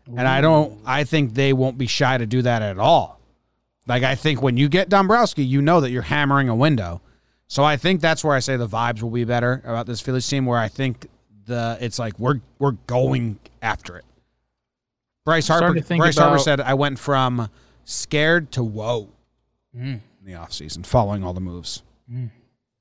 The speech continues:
Speaker 3: I love that. We talked about the Cubs having a potential sell-off. I don't think really any of those guys fits on this team. Could you make a fit somewhere for them? What do you think?
Speaker 1: Hmm.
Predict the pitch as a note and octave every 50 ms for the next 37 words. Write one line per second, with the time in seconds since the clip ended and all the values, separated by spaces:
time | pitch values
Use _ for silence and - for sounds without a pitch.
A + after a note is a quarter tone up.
0 | _ _ _ _ - C#3+ C#3 C3+ C3 C3 B2+ A#2+ B2 A#2+ A#2+ B2+ B2 - D#3 D3+
1 | D3+ - D#3 D#3 C#3+ B2+ B2 - - C3+ B2+ C3+ C#3+ D3 C3+ - C#3+ B2+ B2+ B2+
2 | C3 C3 A#2+ - A#2+ - - B2+ B2+ B2+ - B2+ A#2+ - - - - - C3+ C3
3 | C3 C3 B2+ B2+ C3 C3 - - _ _ - E3+ F#3 A3 A3 F3+ - - A3 G#3+
4 | G3+ - G3 G3 G3+ G#3 G3+ F3+ - _ _ _ - - D#3+ E3 F3+ F#3+ F#3 F3
5 | E3 E3+ E3 D#3 D3+ D3 D3+ D3+ D3 B2+ - - - - - - - - D3 F3+
6 | G#3+ G#3 - - - G#3+ G3+ G3+ G#3 G#3+ G3+ G3+ - - G#3+ G#3+ A3 A3 G#3 F#3
7 | - - D3 C#3 C3+ A#2+ B2 C3+ D3+ E3+ - F3 D#3 - - - F3+ F3 - -
8 | - G3 F#3+ G3 G3 G3 F#3 - - G3 F#3 F#3 F#3 F#3+ F#3+ F#3+ F#3 - _ _
9 | _ _ _ _ _ _ _ _ _ _ _ - E3 E3 E3 D#3 - D3 A2+ G#2
10 | A2+ - - _ _ _ _ _ _ _ _ _ _ _ _ _ _ - F#3 G#3+
11 | G#3 C#3+ A2+ G2+ F#2+ F2 D#2+